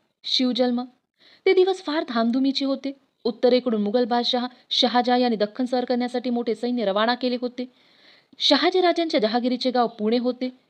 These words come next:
विजापूरच्या आदिलशहाने ते बेचिराग करून टाकले होते. शहाजीराजे अडचणीत सापडले होते. इकडे आड, तिकडे विहीर. शहाजीराजांच्या नशिबी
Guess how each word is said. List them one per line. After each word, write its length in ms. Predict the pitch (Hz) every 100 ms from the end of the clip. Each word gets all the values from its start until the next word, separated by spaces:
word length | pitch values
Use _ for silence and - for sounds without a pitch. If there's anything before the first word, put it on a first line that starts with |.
| -
विजापूरच्या 600 | 190 208 247 254 240 214
आदिलशहाने 600 | 196 202 247 - 240 247 254
ते 80 | 247
बेचिराग 520 | 185 214 233 254 254
करून 240 | 254 247
टाकले 300 | 247 240 240
होते. 340 | 247 247 254 247 - - -
शहाजीराजे 640 | - 262 349 370 359 339 -
अडचणीत 360 | 247 247 339 359
सापडले 400 | 349 339 330 311
होते. 360 | 320 320 330 _ _ -
इकडे 260 | 240 226 -
आड, 160 | 220 233 -
तिकडे 240 | 226 247
विहीर. 240 | 240 240 254 - _ _ -
शहाजीराजांच्या 760 | 240 233 240 254 240 247 240
नशिबी 320 | 208 208 247